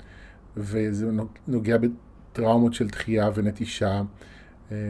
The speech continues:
ולא מספיק טוב וכו'. ואני אומר לכם שבתהליך שאני עושה עם טל לאורך השנים, בוודאי בשנה הראשונה,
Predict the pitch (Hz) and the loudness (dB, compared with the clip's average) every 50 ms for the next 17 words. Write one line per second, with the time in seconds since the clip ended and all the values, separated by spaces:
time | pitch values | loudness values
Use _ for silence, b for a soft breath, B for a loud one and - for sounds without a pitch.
0 | 104 104 101 113 110 107 113 - - - 110 - - - 107 98 98 104 - - | -4 -4 -2 0 0 0 0 0 -2 -4 -6 -6 -4 -4 -4 -4 -4 -8 -10 -10
1 | 95 92 95 - - - - 104 113 117 117 117 113 113 120 131 123 - - 131 | -8 -8 -10 -10 -14 -12 -4 -2 0 2 4 4 4 4 4 4 4 2 0 -2
2 | 120 - - 120 107 98 95 92 98 101 95 95 - 107 107 117 120 - - 135 | -2 -2 -2 -2 -2 -2 -2 -4 -4 -4 -4 -2 -2 0 0 0 -2 -2 -2 -2
3 | 113 110 107 - 120 113 110 107 - 117 110 113 113 110 107 107 - - 101 - | 0 -2 -2 0 0 0 0 0 0 0 2 2 2 2 0 -2 -4 -8 -8 -6
4 | - 113 104 107 117 120 120 117 B B B B B B - - 104 98 107 101 | -4 -2 0 0 2 0 0 -2 B B B B B B -10 -6 -4 -4 0 4
5 | 110 113 120 127 123 - - 113 104 104 107 104 107 101 - - 107 101 104 107 | 6 6 6 6 2 0 -2 -2 0 0 0 0 -2 -4 -4 -4 -2 0 0 0
6 | 117 120 | 0 -2